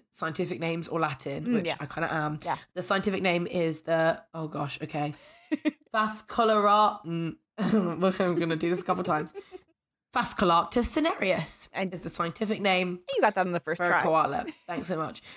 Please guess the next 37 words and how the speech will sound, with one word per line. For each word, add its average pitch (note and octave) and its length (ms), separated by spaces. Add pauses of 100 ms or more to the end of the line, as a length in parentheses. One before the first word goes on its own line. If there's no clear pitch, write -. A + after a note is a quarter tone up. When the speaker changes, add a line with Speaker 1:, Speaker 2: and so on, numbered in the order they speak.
(260)
Speaker 1:
Um, F#3+ 480
herbivores, A3 880
obviously. F3 840 (280)
Oh, C4 300
average C4 280
lifespan G#3+ 560
in F3+ 100
the F#3+ 60
wild, E3+ 400
Speaker 2:
Yeah. A3+ 60
Speaker 1:
twenty E3 240
years. D#3+ 420
Speaker 2:
Twenty? C4+ 240 (720)
Speaker 1:
S-, - 140 (160)
twenty, A3+ 300
yeah. - 220 (300)
Speaker 2:
Wow, G#4+ 60 (140)
Speaker 1:
Yeah. - 100
Speaker 2:
great. F4 300 (120)
Speaker 1:
So - 140
they G#3+ 40
live A#3 120
Speaker 2:
Okay. G#3+ 60
Speaker 1:
for G#3 80
a G#3+ 60
good A#3 200
long A3 160
time, G#3 240 (160)
provided, C4 540
obviously, F#3 640 (100)
things E3 260
don't D3+ 180
interfere D3 400
with C3 120
that, D3 260
Speaker 2:
Yeah. F#3 140
Speaker 1:
like G#2+ 280